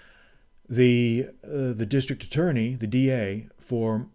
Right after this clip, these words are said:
uh, McLennan County in Texas. McLennan County, he was the D A there. And if you've ever worked with a rural, small town rural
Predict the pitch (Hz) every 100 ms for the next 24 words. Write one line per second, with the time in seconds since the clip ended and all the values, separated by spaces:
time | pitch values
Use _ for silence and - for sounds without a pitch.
0 | _ 117 104 101 107 110 - 120 123 117
1 | - 135 127 101 95 92 _ _ _ _
2 | 107 101 120 110 - 107 104 - - -
3 | - - - - - - - - 101 104
4 | 104 107 104 110 107 101 95 101 101 104
5 | 104 104 113 117 107 92 90 92 - _
6 | _ _ _ - - - _ 135 131 135
7 | 135 135 - - - _ _ _ _ -
8 | _ - _ _ _ _ _ _ - 127
9 | 185 202 196 175 135 147 147 135 123 120
10 | 110 104 101 - - _ - 117 127 123
11 | 113 110 - - 120 117 120 117 107 113
12 | 113 104 98